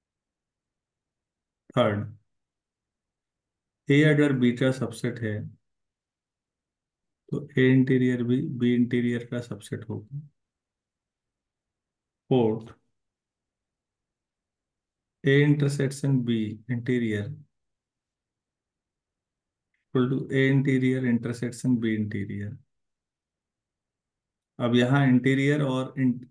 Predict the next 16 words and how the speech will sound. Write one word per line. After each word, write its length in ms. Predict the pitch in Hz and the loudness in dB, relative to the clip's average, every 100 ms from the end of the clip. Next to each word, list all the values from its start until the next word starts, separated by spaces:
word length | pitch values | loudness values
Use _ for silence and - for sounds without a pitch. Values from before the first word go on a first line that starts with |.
| _ 135 | _ 0
in-, 200 | 123 123 123 120 120 117 | 0 0 -6 -8 -10 -8
in-, 280 | 131 127 - | -4 -4 -4
intersection 720 | 147 139 151 160 147 - 143 107 - _ - | -2 0 0 2 2 2 0 0 -6 _ 0
commutative 520 | 131 131 127 127 120 | 0 2 0 -2 -4
हो 120 | 104 | -4
गई। 160 | 104 104 151 - _ _ _ _ _ _ _ _ _ _ _ _ _ _ _ _ _ _ | -8 -10 -12 -18 _ _ _ _ _ _ _ _ _ _ _ _ _ _ _ _ _ _
A 120 | 135 135 | -2 0
interior 480 | 139 143 139 135 143 135 117 | 2 0 0 -2 -4 -4 -2
union 440 | 120 131 147 131 | 0 0 0 -2
B 140 | 117 113 | -4 -4
interior 500 | 107 107 104 101 101 143 - _ _ _ _ _ _ _ _ _ _ _ _ _ - | -6 -6 -6 -6 -8 -10 -16 _ _ _ _ _ _ _ _ _ _ _ _ _ -6
is 120 | 123 | -2
a 80 | 127 127 | -2 -2
subset 360 | 120 - 135 | -6 -4 -6
of 300 | 117 107 104 - _ _ _ _ _ _ _ _ _ _ _ _ _ _ _ _ _ | -4 -8 -8 -16 _ _ _ _ _ _ _ _ _ _ _ _ _ _ _ _ _
A 120 | 139 | -2